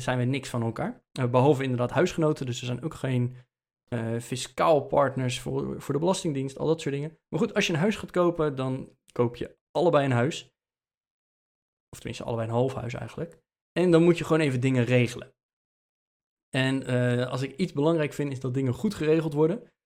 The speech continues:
Eh, dat je ergens over nadenkt en dat je dingen bewust doet. Hè, dat is, eh, ook wel een van onze favoriete woorden in deze podcast.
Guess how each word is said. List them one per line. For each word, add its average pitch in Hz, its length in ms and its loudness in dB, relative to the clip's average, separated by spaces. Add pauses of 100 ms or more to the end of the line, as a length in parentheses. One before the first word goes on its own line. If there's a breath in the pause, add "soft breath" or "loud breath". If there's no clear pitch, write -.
(420)
Eh, 123 300 -2
dat 127 160 -4
je - 80 -6
ergens 123 220 0
over 120 180 2
nadenkt 123 400 2
en 120 120 -2
dat 117 180 -6
je 117 180 -6
dingen 123 260 0
bewust 147 300 4
doet. 233 360 0
Hè, 196 200 -2
dat 120 180 -6
is, 123 240 -10
eh, 123 380 -4
ook 135 160 -8
wel - 140 -8
een 123 100 0
van 123 120 -2
onze 123 180 -2
favoriete 123 540 -2
woorden 123 320 -2
in 127 100 -4
deze 117 200 -4
podcast. 127 500 -4